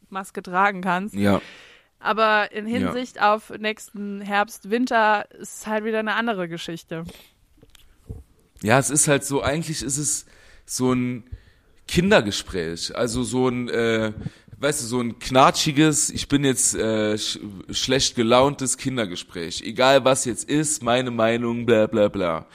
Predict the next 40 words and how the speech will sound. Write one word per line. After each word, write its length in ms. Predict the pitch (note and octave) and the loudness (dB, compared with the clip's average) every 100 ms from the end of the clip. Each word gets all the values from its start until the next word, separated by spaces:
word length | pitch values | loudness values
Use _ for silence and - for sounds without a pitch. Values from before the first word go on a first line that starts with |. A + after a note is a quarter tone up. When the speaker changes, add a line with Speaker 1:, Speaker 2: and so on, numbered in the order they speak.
| - | -16
Speaker 2:
So 240 | - D3+ E3+ | -4 2 4
sind 260 | C#3+ E3 | 4 2
wir 100 | B2 F#2+ | 2 0
noch 180 | E2 | -2
alle. 320 | - F2 D#2+ E2 - - - - | -2 -2 -2 -6 -12 -20 -18 -2
Jetzt 280 | A#2+ B2+ | 0 2
ge-, 140 | D3+ C#3 | 0 0
weißt 220 | B2 B2 | 0 0
du, 40 | A2+ | -2
so 200 | A#2+ B2+ | 0 0
ist, 280 | B2 B2 | -2 -6
die 80 | A#2+ | -4
Leute 420 | A#2+ C3 D3+ C3+ | 4 6 6 2
haben 200 | B2 C3+ C3 | 2 0 0
jetzt 200 | B2+ - | -2 2
hier 160 | C#3 | 2
zwei 240 | B2+ C3 B2+ | 2 2 4
Jahre 380 | B2+ C3 C3+ | 6 4 2
gelitten 400 | A#2 A#2+ D3+ D3 A#2 | -2 0 0 -2 -4
unter 300 | G#2+ G#2+ G2 | -2 -2 -2
den 240 | G#2 G2 | -4 -6
Corona-Maßnahmen. 1000 | - G2 A2 G#2 F#2+ F#2+ F#2 - G#2 G#2 | -10 -8 -6 -6 -6 -6 -8 -8 -8 -8
Die 60 | |
müssen 340 | A#2 D3 - C3+ | -8 -8 -8 -4
wir 60 | A#2 | -4
jetzt 180 | G#2+ | -4
aufheben. 760 | - B2 D3+ - D3 D3 D3 D3 A#3+ - - | 4 6 6 4 2 2 -2 -10 -14 -18 -10
Die 80 | A2+ | -2
Leute 360 | B2 C#3 C#3 | 2 2 4
haben 220 | B2 B2 | 4 4
das 180 | A#2 A2+ | 4 0
verdient, 460 | - G#2+ G#2+ C#3 D3+ | 0 -2 -2 -4 0
dass 180 | A#2+ A#2 | 0 0
sie 120 | A2 | -4
wieder 160 | G#2+ G#2+ | -2 0
machen 340 | A2+ B2 B2 | -2 -4 -6
können, 260 | A#2+ A2+ G2+ | -2 -2 0
was 180 | G#2+ - | -2 -2
sie 120 | F2+ | -2
wollen. 300 | F2 D#2+ | 0 -2